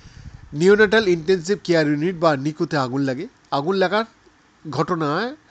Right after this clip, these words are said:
শুক্রবার রাত পর্যন্ত দশ জন শিশুর মৃত্যু হয়েছে বলে ঘটনা সামনে এসছে। ঘটনাস্থলে পৌঁছায় দমকলের ছটি ইঞ্জিন। দমকলের ইঞ্জিন ঘটনাস্থলে পৌঁছানোর আগেই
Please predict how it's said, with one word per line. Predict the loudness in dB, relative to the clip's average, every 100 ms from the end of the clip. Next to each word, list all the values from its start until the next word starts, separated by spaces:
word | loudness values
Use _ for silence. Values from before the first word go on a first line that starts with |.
| _ _ -8
শুক্রবার | -8 -4 -4 0 2
রাত | 2 0 _
পর্যন্ত | -4 -4 -2 -4 -2 -2
দশ | 0 -2 -2
জন | -4
শিশুর | -4 -6 -4
মৃত্যু | -4 -6 -2 -2
হয়েছে | -2 -2
বলে | -2 -4 -10 _ -20 -20 -20 -16
ঘটনা | -12 -8 -6 -4
সামনে | -4 -4 -6
এসছে। | -8 -12 -16 -20 -20 -20 -20 -20 -20 -20 -8 2
ঘটনাস্থলে | 2 2 0 2 0
পৌঁছায় | 0 -2 0
দমকলের | 0 0 -2 -2
ছটি | -2 -4 -4
ইঞ্জিন। | -4 -8 -6
দমকলের | -6 -4 -6 -6 -10 -18 _ _
ইঞ্জিন | -8 -4 -4 -2
ঘটনাস্থলে | -4 -4 -8 -4 -4
পৌঁছানোর | -2 -6 -4 -4 -2
আগেই | -2 -4 -8